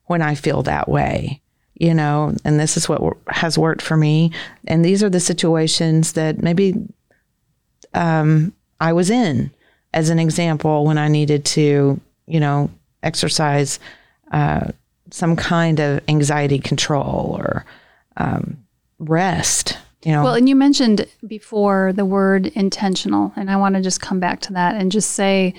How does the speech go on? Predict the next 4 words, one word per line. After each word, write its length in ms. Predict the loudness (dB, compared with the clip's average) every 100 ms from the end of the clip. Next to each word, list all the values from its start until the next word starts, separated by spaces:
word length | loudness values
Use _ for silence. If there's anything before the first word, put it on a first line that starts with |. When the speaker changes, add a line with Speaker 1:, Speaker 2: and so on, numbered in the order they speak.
| -12 -20 _ -4
Speaker 2:
like, 240 | -4 -6 _ _ _ _ _ _ -4
be 260 | 0 2 2
intentional 1080 | 0 -2 -2 -2 0 0 0 0 -2 -4 -8
with 600 | -6 0 0 0 -8 -20